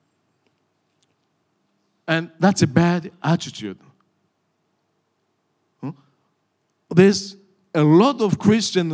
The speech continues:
who are, have a bad attitude in their own house, at school, even at workplace.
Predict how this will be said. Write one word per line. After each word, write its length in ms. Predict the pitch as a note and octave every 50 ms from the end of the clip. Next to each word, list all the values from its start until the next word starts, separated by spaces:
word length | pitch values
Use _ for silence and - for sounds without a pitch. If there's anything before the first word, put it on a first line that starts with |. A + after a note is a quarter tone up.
| D#3+ D3+
who 200 | D#3 G3 A3 G3+
are, 280 | F#3+ F3+ E3 D#3+ E3 D#3
have 220 | D3 G3 G3+ F3+
a 60 | F3
bad 400 | D3+ C3 D3+ G#3 A3 A3+ G#3 G#3+ - -
attitude 540 | G3 G#3 G3 - G#3 E3 G#3+ G#3+ F#3 - -
in 160 | B3+ A#3+ A#3+
their 120 | A#3 A#3+ A#3+ -
own 280 | C#4+ D4+ D#4+ D#4 A3
house, 640 | A3+ - E4+ F4 C#4 C4 A3 G3 F3+ E3 C#3+ - - - _ _ _ _ _ - A3
at 120 | A3+ -
school, 720 | - - - A#3+ D4+ D#4+ D#4 E4 D#4 D#4 C#4+ G4 - - _ _ _ _ _ _ _ _ _ _ -
even 580 | A#3 D4 D#4 D4+ C4 A3+ F#3 D#3+ D3+ C#3+ - - _ _ _ _ _ _ _ _ _ _ _ _ _ _ _ _ _ _ _ _ _ _ _ _ _ _ _ _ _ _ _ _ _ _ _ _ _ _ -
at 140 | E3+ E3
workplace. 760 | D#3+ F#3 C#4 - - - - E3 D3+ B2+ - - - - -